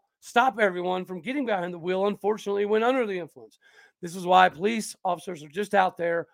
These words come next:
right now looking for impaired drivers, uh, on our roads to save our lives. So if you think you're okay to drive af-, after a few drinks, think again.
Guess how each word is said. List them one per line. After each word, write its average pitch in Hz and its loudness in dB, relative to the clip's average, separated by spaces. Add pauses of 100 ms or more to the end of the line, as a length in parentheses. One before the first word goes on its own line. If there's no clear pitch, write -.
(140)
right 240 10
now 190 6
looking 185 -6
for 170 -10
impaired 170 -6
drivers, 170 -6 (480)
uh, 165 -4
on 180 -2
our 180 0
roads 185 -4
to 175 -20
save 185 -4 (160)
our 240 12
lives. 139 0 (360)
So - -20
if 170 -6
you 247 0
think 247 6
you're 233 2
okay 214 0
to 214 -4
drive 185 2
af-, 165 -16
after 175 -6
a 160 -12
few 190 -10
drinks, 185 0
think 185 -12
again. 208 0